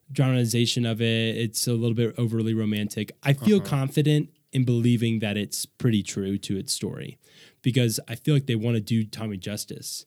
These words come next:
Speaker 2: Mm-hmm.
Speaker 1: Um, James Franco brought Tommy onto the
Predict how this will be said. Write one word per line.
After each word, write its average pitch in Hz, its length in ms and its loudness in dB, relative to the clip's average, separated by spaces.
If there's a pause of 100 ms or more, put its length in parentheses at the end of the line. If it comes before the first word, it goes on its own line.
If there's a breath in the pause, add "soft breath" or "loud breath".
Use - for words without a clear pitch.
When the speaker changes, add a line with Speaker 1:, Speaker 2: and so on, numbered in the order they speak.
(100)
Speaker 2:
Mm-hmm. 98 440 -6
Speaker 1:
Um, 107 400 -4 (680)
James 147 300 6
Franco 135 380 0
brought 127 460 -2 (180)
Tommy 120 480 -4
onto 123 680 -4
the 104 340 -4